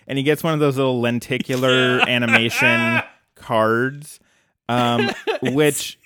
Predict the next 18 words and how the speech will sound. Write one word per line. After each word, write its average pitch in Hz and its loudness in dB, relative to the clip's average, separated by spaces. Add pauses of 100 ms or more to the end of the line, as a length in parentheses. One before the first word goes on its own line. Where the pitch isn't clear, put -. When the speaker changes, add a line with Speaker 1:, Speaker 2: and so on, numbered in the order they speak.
(280)
Speaker 1:
is 160 -2
Speaker 2:
it's 165 -4
Speaker 1:
literally 202 4
just 151 0 (360)
somebody 165 0
handing 139 0
over, 127 0
like, 117 -2
a 107 -4
present 127 -2 (380)
to 135 0
a 117 -2
giant 123 -4
dragon-looking 185 -2
thing. 208 0
Speaker 2:
<laughs> 480 -2 (800)
It's - -18
so 214 -10